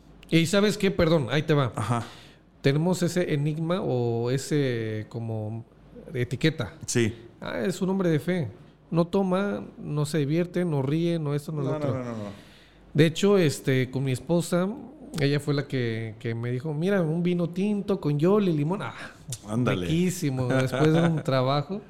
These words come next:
Speaker 1: Y nosotros viendo la tele, entonces una
Speaker 2: Suave.
Speaker 1: serie, sí, la verdad es que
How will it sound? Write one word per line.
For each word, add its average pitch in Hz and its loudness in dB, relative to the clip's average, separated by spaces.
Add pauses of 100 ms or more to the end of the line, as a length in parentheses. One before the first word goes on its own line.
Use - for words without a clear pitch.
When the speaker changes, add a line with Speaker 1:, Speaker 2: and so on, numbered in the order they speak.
(720)
Speaker 1:
Y 135 2
nosotros 139 0
viendo 143 2
la 120 -2
tele, 180 2
entonces 143 -4
una 131 0
Speaker 2:
Suave. 113 4
Speaker 1:
serie, 135 -4
sí, 120 -6
la 120 -4
verdad 123 0
es 127 -8
que 117 -6